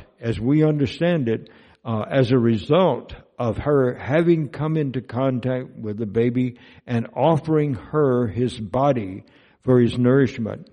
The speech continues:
uh, which smeared with poison, of course, she was,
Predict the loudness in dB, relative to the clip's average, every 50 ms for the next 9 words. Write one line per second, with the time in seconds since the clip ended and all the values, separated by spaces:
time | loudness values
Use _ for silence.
0 | _ _ _ _ _ _ _ -8 -6 -6 -6 -6 -8 -14 -14 -6 -2 -2 -2 -2
1 | -2 -12 -20 -20 -20 -20 -20 -20 -10 0 2 4 4 4 4 0 -2 -4 -4 -4
2 | -6 -10 -12 -12 -18 -20 -14 _ 0 2 4 4 2 0 -2 -6 -6 -8 -12 -10
3 | -4 -2 -2 0 -2 -4 -8 -16 -20 _ _ _ _ _ _ _ -4 0 2 2
4 | 2 2 0 -2 -4 -8